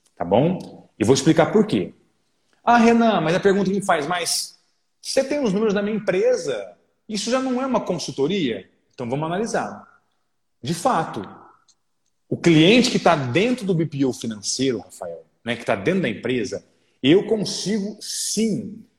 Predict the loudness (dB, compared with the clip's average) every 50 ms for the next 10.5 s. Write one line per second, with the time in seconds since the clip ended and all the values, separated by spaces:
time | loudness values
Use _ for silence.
0 | _ _ _ -10 -6 -4 -4 -2 -2 -2 0 0 -2 0 0 0 0 0 0 0
1 | -2 0 0 0 -2 -2 -4 -6 -8 -8 -8 -8 -8 -8 -6 -6 -6 -6 -6 -4
2 | -2 0 0 -2 -4 -8 -18 -20 _ _ _ _ _ _ _ _ _ _ _ _
3 | _ _ _ _ _ _ _ _ _ _ _ -2 2 4 4 4 4 4 4 4
4 | 6 4 4 0 -2 2 4 6 6 6 4 0 -2 -4 -6 -4 -4 -4 -2 -2
5 | -2 -2 -4 -6 -6 -4 -4 -4 -4 -4 -6 -8 -10 -12 -14 -12 -8 -8 -8 -8
6 | -8 -12 -20 _ _ _ _ _ _ _ _ _ _ _ _ _ _ _ _ _
7 | -4 -2 -2 -2 -2 -2 0 0 0 0 -4 -8 -14 -20 -20 -10 _ 2 4 6
8 | 6 6 4 4 2 2 2 2 2 0 0 0 2 4 4 4 4 2 -4 -10
9 | -6 -4 -2 0 0 0 -2 -4 -2 0 0 0 0 -2 -4 -4 -6 -6 -6 -6
10 | -8 -8 -6 -2 -2 0 0 -2 -4 -6